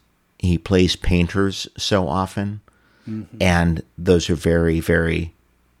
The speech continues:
Speaker 1: precise crafts. Um, I think that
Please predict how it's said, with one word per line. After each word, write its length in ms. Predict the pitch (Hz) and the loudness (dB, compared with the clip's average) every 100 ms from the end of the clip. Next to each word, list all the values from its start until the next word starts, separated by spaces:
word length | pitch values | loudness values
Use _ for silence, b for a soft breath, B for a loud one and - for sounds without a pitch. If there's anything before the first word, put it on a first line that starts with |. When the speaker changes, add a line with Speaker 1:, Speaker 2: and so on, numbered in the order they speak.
| _ _ _ _ _ _ _ | _ _ _ _ _ _ _
Speaker 1:
precise 580 | - 87 - 85 85 - | -2 -2 2 2 2 -4
crafts. 800 | - - 82 95 - - - - _ _ B B B B B B _ - | -4 -2 0 -2 -4 -4 -4 -6 _ _ B B B B B B _ -2
Um, 500 | 85 85 85 85 87 _ _ _ _ _ _ - | 0 2 2 -2 -4 _ _ _ _ _ _ -4
I 300 | 87 87 90 - | 0 2 0 -6
think 500 | - - 107 104 - | -4 4 4 2 -8
that 360 | 95 90 90 - | -2 2 2 0